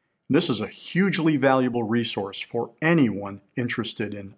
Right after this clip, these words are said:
upping their game. In conclusion, there really is no clear consensus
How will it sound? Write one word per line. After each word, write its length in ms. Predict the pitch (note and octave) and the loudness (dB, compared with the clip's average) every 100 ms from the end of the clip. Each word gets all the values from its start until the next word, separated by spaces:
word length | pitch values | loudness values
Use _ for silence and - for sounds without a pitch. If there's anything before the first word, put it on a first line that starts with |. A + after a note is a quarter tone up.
| - | -2
upping 360 | - C3+ A#2 | -2 0 0
their 180 | G#2+ G2+ | 0 -6
game. 420 | G2 G2 G2 G#2 A2 _ _ _ _ _ _ _ _ _ _ _ _ _ _ _ _ _ _ _ _ - | -10 -14 -16 -20 _ _ _ _ _ _ _ _ _ _ _ _ _ _ _ _ _ _ _ _ _ 0
In 160 | D#3 D#3 | 2 4
conclusion, 560 | D3 - B2+ G#2 - _ _ _ _ _ _ _ _ _ _ _ _ _ | 2 4 4 2 -4 _ _ _ _ _ _ _ _ _ _ _ _ _
there 100 | D#3+ | 0
really 600 | D#3 B2+ D3+ G#3 G#3+ F#3+ | 2 4 4 4 4 2
is 300 | D3+ D#3 C#3+ | 4 4 4
no 320 | B2+ A#2+ C3 C#3 | 4 6 6 4
clear 400 | - C#3 C3 C#3 | 0 2 4 2
consensus 1040 | - B2 - B2+ C3+ - C#3+ C#3+ - | 0 -2 0 0 0 0 -4 -4 -10